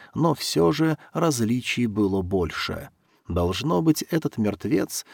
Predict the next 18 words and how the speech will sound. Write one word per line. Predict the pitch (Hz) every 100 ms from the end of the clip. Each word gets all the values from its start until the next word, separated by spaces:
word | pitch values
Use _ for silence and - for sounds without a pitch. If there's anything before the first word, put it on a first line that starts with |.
| -
пришёл | 170 170 - 165 156
сюда | - 156 139 135
с | 127
другой | 147 147 170 147
группой. | 107 110 98 80 - 78 78 _ _ - -
Однако | 82 95 120 -
почему-то | 101 107 - 98 131 131
имя | 107 143 147 120
Се | 95 - 135
Цзиян | 113 95 87 107 165 156 - -
казалось | - 92 110 170 156 -
мне | 160 160
очень | - 147 - 143
знакомым — | 135 147 143 139 98 85 131 - - -
и | 92
вроде | 92 101 95
фамилия | 95 101 98 156 131 101 98
редкая, | 113 92 - 95 -